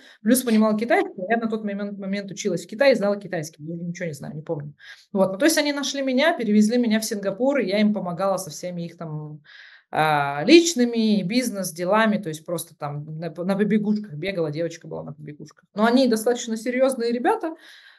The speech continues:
а, с ними было достаточно сложно работать. Ну и плюс, э, персональный ассистент — это тяжелее, чем быть в крипте.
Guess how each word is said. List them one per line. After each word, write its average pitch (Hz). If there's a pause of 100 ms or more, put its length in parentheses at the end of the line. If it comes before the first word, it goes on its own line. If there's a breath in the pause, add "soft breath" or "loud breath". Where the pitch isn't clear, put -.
(120)
а, 175
с 180
ними 220
было 202
достаточно 196
сложно 208
работать. 247
Ну 208
и 196
плюс, 208
э, 180
персональный 202
ассистент — 220
это 160 (160)
тяжелее, 180
чем -
быть 160
в -
крипте. 233